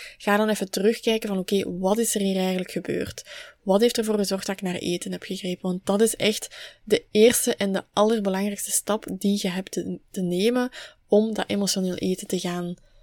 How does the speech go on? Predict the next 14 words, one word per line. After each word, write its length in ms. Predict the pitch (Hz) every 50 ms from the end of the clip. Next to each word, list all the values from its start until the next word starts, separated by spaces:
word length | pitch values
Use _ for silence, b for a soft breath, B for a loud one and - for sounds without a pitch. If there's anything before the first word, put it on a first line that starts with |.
| - _ _ _ _ _ _ _ _ _
te 100 | - 196
gaan 280 | - 185 180 175 -
tackelen. 460 | - 175 170 - - - - - - - _ _ _ _ _ _ _ _ _ _ _ _ _ _ _ _ _ _ _ _ _ _ _ _ - -
Als 260 | - - 226 247 - -
je 60 | 262
dan 240 | 240 226 226 214 -
die 220 | - 202 202 -
emoties 680 | - 196 185 190 196 208 214 - 220 214 202 - - - _ _
herkent, 720 | - - 190 - - - 165 175 190 247 294 - - - b b b b b b b b b b b -
dan 340 | 208 196 196 220 254 247 -
is 200 | - 226 208 -
de 120 | - 208 185
volgende 380 | 185 190 196 214 226 208 190
stap 560 | - - - - 208 226 254 - - - -